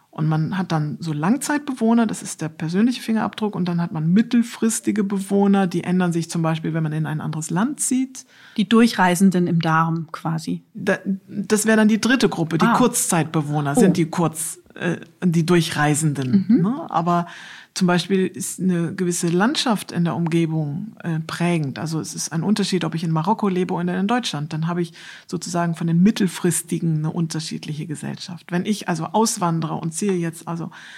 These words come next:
Speaker 1: hier aus Deutschland nach Neuseeland, dann wird sich im Laufe der Zeit mein mittelfristiges Mikrobiom da ein bisschen umstellen. Die Kurzzeitbewohner, die sind unglaublich flexibel.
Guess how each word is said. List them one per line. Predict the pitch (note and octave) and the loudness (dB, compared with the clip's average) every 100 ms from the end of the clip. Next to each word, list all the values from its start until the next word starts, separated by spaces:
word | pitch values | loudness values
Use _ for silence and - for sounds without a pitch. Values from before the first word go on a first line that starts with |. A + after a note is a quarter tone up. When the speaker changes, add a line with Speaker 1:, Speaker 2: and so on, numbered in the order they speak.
| - - | -20 -6
Speaker 1:
hier | F#3+ F3 | -2 -2
aus | D#3+ - | -4 -2
Deutschland | G3 G#3 F#3+ F3+ E3+ | -2 -2 -2 0 0
nach | D#3+ E3 | -2 -2
Neuseeland, | E3 E3+ A3+ D4 D#4 | 0 4 4 2 0
dann | G#3 G3 | 0 0
wird | G#3+ | 0
sich | G#3+ G3+ | -4 -8
im | F3+ F3+ | -4 -2
Laufe | F#3 A#3+ A#3+ | 2 0 0
der | G#3 F#3+ | -2 -2
Zeit | - F3 G#3 F4 - | -4 -2 0 -2 -4
mein | E3+ E3+ | -2 4
mittelfristiges | F#3+ C#4+ A3+ - E3 D#3+ D#3+ | 4 4 2 0 -2 -2 -4
Mikrobiom | D#3+ D#3+ E3+ D#3+ D#3 | -4 -4 -6 -6 -4
da | D#3 | -2
ein | D#3+ | -2
bisschen | E3+ G#3 G3+ | -2 -2 0
umstellen. | F#3+ F#3+ - D3 E3 - - - - | 0 0 -4 -6 -8 -12 -20 -16 -10
Die | |
Kurzzeitbewohner, | - - D#4+ - - D#3+ D#3+ D#3 E3+ D#3+ | -8 -4 -4 -4 -2 0 0 -2 0 0
die | E3 | 2
sind | G#3+ G#3 G3+ - | 2 2 0 -2
unglaublich | G3+ E3+ D#3 - D3 | 0 2 -2 -2 -8
flexibel. | - D3+ - D#3 C#3+ - G3 | -8 -10 -8 -4 -4 -6 -12